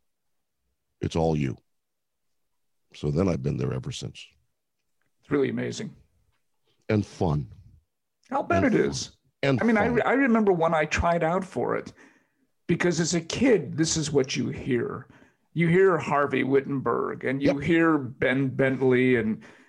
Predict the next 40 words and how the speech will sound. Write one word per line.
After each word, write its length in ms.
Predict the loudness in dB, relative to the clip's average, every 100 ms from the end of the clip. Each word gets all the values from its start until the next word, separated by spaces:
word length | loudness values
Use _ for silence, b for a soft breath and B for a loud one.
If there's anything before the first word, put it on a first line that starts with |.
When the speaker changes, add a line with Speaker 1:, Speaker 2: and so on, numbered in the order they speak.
| B
Speaker 2:
and 180 | -2 0
you 80 | 2
hear 180 | 2 2
all 160 | 2
these 220 | 2 0
people. 440 | 0 0 4 2 2
And, 300 | -2 -4 -4
you 80 | -2
know, 260 | 2 2 0
as 160 | -2
a 40 | 0
kid 220 | 0 0
growing 360 | 0 0 2
up 140 | 2 0
and 100 | 0
wanting 320 | 0 0 2
to 220 | 4 4
be 280 | 2 2 2
in 100 | 2
this 180 | 0 0
business, 600 | 0 0 0 -2 -4 -8 b b b _ -2
that, 240 | 0 0 0
that 180 | 0
sounded 380 | 0 0 0 0
very 360 | 2 4 4 4
alluring 540 | 2 0 0 -2 -4
to 100 | -6
me. 340 | -6 -8 -10 -18 _ _ _
I 140 | -2 -2
still 320 | 2 4 4
can 400 | 2 -2 -2 -6 _ _
envision, 840 | -4 -4 -2 0 2 0 -2 -4 -10 _ _ _ _ _ _ _
uh, 200 | -2 -2
trying 380 | 0 0 0 0
out. 400 | 0 0 -2 -6 -16 _ _ _ _ _ _ -2
And 340 | 0 2 2
it 100 | 2
was 240 | 2 2
like, 280 | 2 0 0 -8 -4
wow. 680 | -2 0 0 0 -2 -8